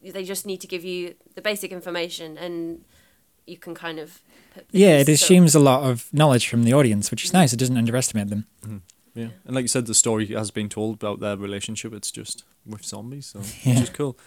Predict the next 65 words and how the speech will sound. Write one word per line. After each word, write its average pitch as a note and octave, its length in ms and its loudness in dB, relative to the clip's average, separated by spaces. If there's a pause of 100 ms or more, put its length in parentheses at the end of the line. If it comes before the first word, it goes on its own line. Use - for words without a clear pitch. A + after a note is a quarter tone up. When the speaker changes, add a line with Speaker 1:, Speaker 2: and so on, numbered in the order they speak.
(180)
Speaker 3:
No, C#3+ 80 -2
I, D3+ 140 2
the C3 180 -8
thing F#3 180 -2
is, D#3+ 80 2
all D3+ 240 4
of C#3+ 60 2
the C3 60 0
characters C3+ 440 0
are A2+ 80 -2
quite G#2+ 300 -2
well-rounded. G#2+ 640 -2
You, G2+ 280 -6
you G#2+ 140 -6
don't A2 240 -4
like G2+ 200 -4
the G2+ 80 -10
people G2 300 -10
that F2+ 120 -6
you're G2 80 -10
not G2 160 -8
meant F#2+ 140 -10
to F2+ 100 -12
like. F2+ 200 -6
Speaker 1:
Mm-hmm. - 260 -18
Speaker 2:
Which F#3+ 260 2
is F#3 320 4 (720)
quite E3+ 160 4
rare B3+ 160 8
for - 140 4
a B2 40 6
comedy A#2 460 2
at - 100 -14
Speaker 3:
Yeah. A#2 40 0
Speaker 2:
this B2 260 2
level. A#2 360 -2 (140)
Speaker 3:
Yeah. A2+ 260 -6 (400)
Speaker 2:
It's C3 100 -2
Speaker 3:
Because E3 120 8
Speaker 2:
very E3+ 80 8
Speaker 3:
it - 20 6
Speaker 2:
dra-, D#3+ 100 6
Speaker 3:
is G3 100 6
a, - 40 4
Speaker 2:
it's C#3 80 2
very F#3+ 160 8
Speaker 3:
it - 20 8
is, C#3 60 6
Speaker 2:
dramatic D3+ 500 4
Speaker 3:
yeah. E3+ 120 0
Speaker 2:
for C#3+ 120 6
a C3 60 4
comedy D#3+ 280 4
film. C3+ 160 2
Speaker 3:
Yeah, D#3 100 6
it's B2 180 -2
a C#3+ 80 0
comedy A2+ 540 0
at A2+ 120 -2
the A#2 100 0
end A2 120 0
of F#2+ 40 -8
the G2+ 80 -6
day. A#2+ 360 -2
Um, G#2+ 500 -2